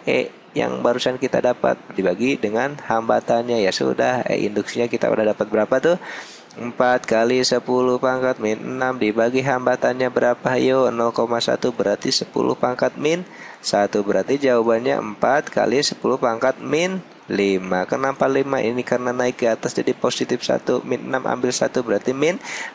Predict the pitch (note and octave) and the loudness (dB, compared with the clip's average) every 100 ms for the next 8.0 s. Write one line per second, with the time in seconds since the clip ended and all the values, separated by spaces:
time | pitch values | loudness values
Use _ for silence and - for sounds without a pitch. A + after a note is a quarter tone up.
0 | - G2 G2+ A2 B2 - C3 C3 B2+ G#2+ | -4 -4 -2 0 0 2 0 2 0 -2
1 | - - - C#3+ D#3+ D#3+ C#3 - G2 F#2 | 0 0 2 2 0 -6 -14 -6 0 2
2 | F2+ E2+ E2 A#2 D3 E3 E3 - C#3+ C#3+ | 4 2 2 4 4 4 0 0 2 4
3 | C#3+ C#3 F#2 E2+ B2+ B2+ G#2 G2 A2 B2+ | 4 2 0 2 0 2 4 4 4 4
4 | C3+ E3+ G3+ - - - - - - - | 4 2 0 -4 -12 -18 -16 -18 -4 2
5 | D#3 D#3+ D#3 D3+ D#3+ D#3 D3+ D3 D3 D3 | 6 8 8 6 6 6 6 6 6 4
6 | C#3+ C#3+ C#3+ C#3+ C#3+ C#3+ C#3+ C#3 - C#3+ | 4 6 6 4 4 4 4 4 2 0
7 | C#3 C#3 C#3+ C#3 - C#3+ - C3 C#3 C3+ | 0 2 2 2 2 2 4 4 4 2